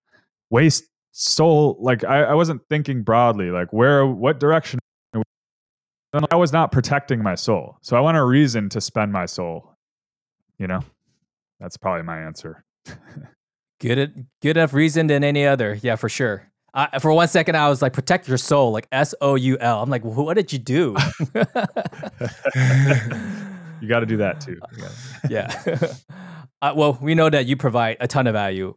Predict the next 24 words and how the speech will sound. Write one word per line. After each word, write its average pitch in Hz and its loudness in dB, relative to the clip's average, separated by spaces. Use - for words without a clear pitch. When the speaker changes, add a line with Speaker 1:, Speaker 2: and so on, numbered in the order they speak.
Speaker 2:
Personally, 127 0
I 113 0
know 110 0
that 107 -4
'cause 107 -2
I, 110 -2
I 123 0
skim 123 -2
through 113 -2
Discords, 107 -4
um, 101 -8
and 107 -8
you 110 -4
are 104 -4
just 104 -12
there 98 -6
providing 95 -10
value 92 -10
all 92 -10
the 90 -16
time. 90 -12
So 92 -10
appreciate 113 -4
that, 107 -4